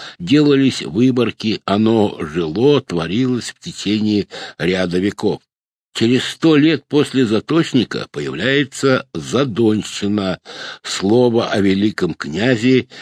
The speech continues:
Дмитрии Ивановиче и о брате его, князе Владимире Андреевиче, как победили супостата своего царя Мамая.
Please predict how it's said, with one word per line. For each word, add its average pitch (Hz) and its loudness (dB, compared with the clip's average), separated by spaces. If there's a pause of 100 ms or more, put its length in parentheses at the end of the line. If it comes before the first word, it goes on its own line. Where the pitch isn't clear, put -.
Дмитрии 80 -2
Ивановиче 127 0
и 107 2
о 87 0
брате 123 -4
его, 120 2
князе 101 -4
Владимире 98 -2
Андреевиче, 92 -2 (360)
как - -4 (320)
победили 95 0
супостата 117 -2
своего 101 0
царя 95 -2
Мамая. 156 -6